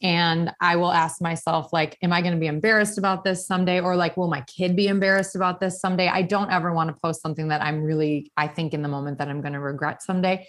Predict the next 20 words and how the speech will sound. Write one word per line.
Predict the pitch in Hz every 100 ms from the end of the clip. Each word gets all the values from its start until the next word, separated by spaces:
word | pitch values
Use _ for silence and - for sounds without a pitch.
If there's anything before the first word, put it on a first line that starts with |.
| _ _ _ _ _
But | 254
then | 277 285
there | 269 226
are |
other | 202 226 269
things, | 233 190 165
like, | 175 180 175
for | - 185
example, | 165 160 156 165
the | 156
loss | 156 151 151
of | 160
the | 147
friendship. | - 160 165 151 170
Like, | 156
when | 170
I | 170 226
was | 180 131 -
in | 208 220 226 175
that | 151 127